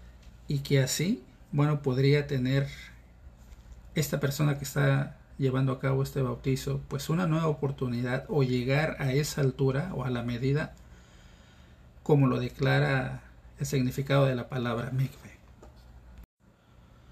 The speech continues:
La verdadera iglesia de Dios siempre ha entendido que a la hora de bautizar a cualquier candidato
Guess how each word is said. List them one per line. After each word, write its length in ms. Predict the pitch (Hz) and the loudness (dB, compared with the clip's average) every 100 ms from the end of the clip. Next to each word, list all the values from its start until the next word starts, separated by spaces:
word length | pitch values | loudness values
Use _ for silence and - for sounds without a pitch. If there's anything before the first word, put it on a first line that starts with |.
| - - - - - - - - | -20 -20 -20 -20 -20 -20 -8 2
La 120 | 160 | 4
verdadera 340 | 156 156 214 | 4 4 4
iglesia 340 | 190 170 170 160 | 4 2 0 2
de 140 | 131 | 2
Dios 260 | 123 139 139 | 4 2 2
siempre 340 | 143 135 139 | 2 4 4
ha 20 | |
entendido 580 | 139 135 117 117 117 104 - - - - - | 4 2 -2 -2 -4 -8 -14 -20 -20 -20 -8
que 100 | 123 | -4
a 40 | |
la 120 | 120 | -2
hora 140 | 127 165 | 0 2
de 60 | |
bautizar 560 | 143 123 - - 131 127 - - - - - - - - | 0 0 -4 -4 -2 -4 -8 -18 -18 -20 -20 -20 -20 -8
a 100 | 131 | -6
cualquier 380 | 127 - 139 139 | -4 0 2 2
candidato 680 | 139 127 120 120 - 120 | 2 0 0 -4 -6 -12